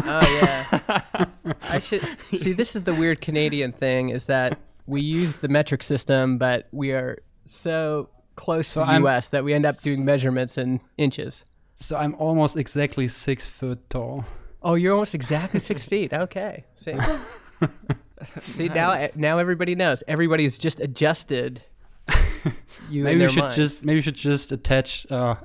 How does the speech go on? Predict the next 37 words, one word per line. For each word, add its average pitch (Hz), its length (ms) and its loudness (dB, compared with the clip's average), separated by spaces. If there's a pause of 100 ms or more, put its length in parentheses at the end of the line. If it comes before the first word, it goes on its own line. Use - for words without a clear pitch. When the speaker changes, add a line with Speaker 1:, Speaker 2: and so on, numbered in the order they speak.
Speaker 2:
images 127 340 0
to - 140 -10
the 123 80 -2
show 127 260 2
notes 131 460 -2
of 113 120 -4
photos 131 240 0
of 135 120 -2
us. 143 140 -2 (240)
Speaker 1:
<laughs> - 200 -10
I 175 100 4
think, - 300 -2
I 160 80 0
think 190 160 0
every 165 200 0
podcast 156 540 -2
show 147 160 0
notes 139 300 -2
needs 131 200 -6
to 135 100 -2
have 127 180 0
stats - 720 -2
on, 123 400 0
uh, 127 320 0
people. 156 440 0 (160)
Speaker 2:
<laughs> - 140 -20
Speaker 1:
Noah, 135 400 -2 (140)
six-foot-three. 123 880 -8 (560)
Ben, 135 340 -4 (220)
Speaker 3:
Yeah. 117 300 -4 (360)
Speaker 1:
sixty. 147 720 -4
Uh, 139 220 -12 (100)
how 151 100 0
many 180 140 2
centimeters 135 520 0
is 120 120 -10
that? 120 280 -6